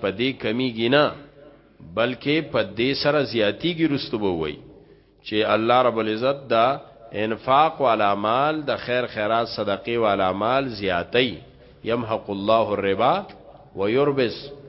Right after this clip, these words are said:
صدقات. صدقات والا مال الله پکې خیر برکت اچي، هغه زیاتی. او دارنګ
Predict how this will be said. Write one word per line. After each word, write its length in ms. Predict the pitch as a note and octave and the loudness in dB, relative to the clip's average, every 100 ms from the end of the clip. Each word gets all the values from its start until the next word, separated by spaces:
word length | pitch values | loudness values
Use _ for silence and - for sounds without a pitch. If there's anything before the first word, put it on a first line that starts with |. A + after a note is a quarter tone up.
| - - | -20 -12
صدقات. 640 | - E2+ E2+ - B2 A#2 - - - - - _ _ _ - - | -6 -4 -2 4 6 6 2 -8 -20 -20 -20 _ _ _ -20 -8
صدقات 760 | F2+ F#2 G2 G2 A#2+ D#3 F3 E3 | -4 0 0 2 4 4 4 2
والا 340 | C3+ B2+ A2+ | 2 2 2
مال 460 | G#2+ B2 D#3 F3 F#3 - - - - _ _ - | 2 0 2 0 -4 -14 -20 -20 -20 _ _ -8
الله 280 | G#2+ A#2 B2+ | -4 2 2
پکې 360 | B2 A2+ A2 D#2+ - - - - - - | 2 0 0 -2 -8 -20 -20 -20 -20 -2
خیر 260 | A#2 B2 | 2 2
برکت 480 | A2 G2 G2 C#3+ D3 | 2 0 2 0 0
اچي، 340 | B2 - F#2 F2+ | 0 0 -2 -2
هغه 180 | F#2+ | -2
زیاتی. 580 | G#2 G#2+ F2+ F2+ A#2+ F#2+ - - - - - _ _ - | -2 0 -2 2 0 0 -6 -20 -20 -20 -20 _ _ -6
او 100 | B2 | -2
دارنګ 360 | C3 E3 D3 | 4 4 4